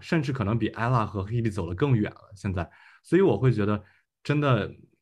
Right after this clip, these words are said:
就单单看 Selina 的人生轨迹，真的会感叹说，就是时间，包括你在长-，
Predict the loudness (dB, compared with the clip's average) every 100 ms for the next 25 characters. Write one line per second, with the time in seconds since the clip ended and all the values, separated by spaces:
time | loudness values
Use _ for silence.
0 | _ _ 0 0 2 2 2 2 2 2
1 | 2 0 2 2 2 0 0 0 -4 -4
2 | -2 0 0 2 0 -2 -10 -20 _ _
3 | -8 -6 -2 2 2 2 2 2 0 -2
4 | -2 -2 0 -2 -6 _ -20 -20 -16 -6
5 | -4 0 0 0 -2 0 0 0 -2 -2
6 | -4 -14